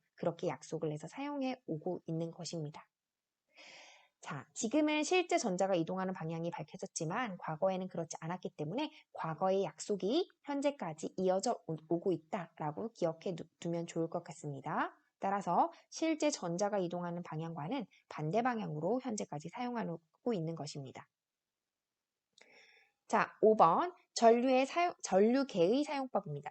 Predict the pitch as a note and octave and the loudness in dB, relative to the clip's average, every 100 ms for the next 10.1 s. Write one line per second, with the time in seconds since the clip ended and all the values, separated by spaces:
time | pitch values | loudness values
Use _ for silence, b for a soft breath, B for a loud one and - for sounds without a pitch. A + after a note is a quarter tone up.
0 | - - F#3 B3+ D4+ C4 A3+ G3+ F3+ - | -8 0 2 2 2 2 0 0 -4 -2
1 | A#3+ D4+ b b b - G#3+ A3 B3+ C#4 | -4 -4 b b b 4 8 10 10 6
2 | C4 - E4+ F4+ E4 D#4+ - D4 C#4 A#3 | 4 2 2 2 2 0 -6 -4 -2 -2
3 | G#3+ G3 G#3+ B3 A3 F3+ E3 F3 F3 F3+ | 0 -2 -2 -2 -2 -2 -2 -2 -2 -2
4 | E3 D3 C#3 F#3+ G3 _ B B B - | -2 -2 -4 -6 -6 _ B B B -4
5 | E3+ - A3 C#4 D4 A3 G3+ G#3 - G#3+ | -4 2 6 6 6 8 8 6 4 4
6 | C#4 C4 F3 F3+ C#4 D4+ D#4 D4+ B3 A3+ | 4 6 6 6 4 0 -4 2 2 2
7 | D#3+ E3 E3 - D#3+ D3+ E3 E3 F#3 F3+ | 0 2 2 -2 -6 -6 -6 -8 -6 0
8 | G3+ F3+ F#3+ G3+ A#3+ F#3 F#3+ A3 G#3+ G3+ | 0 2 0 0 0 2 0 0 -2 -4
9 | - F#3 D#3+ E3 D#3 - E3+ D#3+ D#3 G#3 | -4 -4 0 0 -2 -4 -4 -4 -2 0
10 | F4 | 0